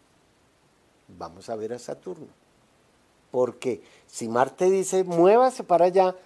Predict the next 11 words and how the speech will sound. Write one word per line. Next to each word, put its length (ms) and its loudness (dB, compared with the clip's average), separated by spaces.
Saturno 520 -4
va 100 -2
a 40 0
decir, 300 -4
"No, 140 2
señor, 360 0
no 180 -2
se 60 -4
mueve, 380 -6
quieto 540 0
ahí", 320 -2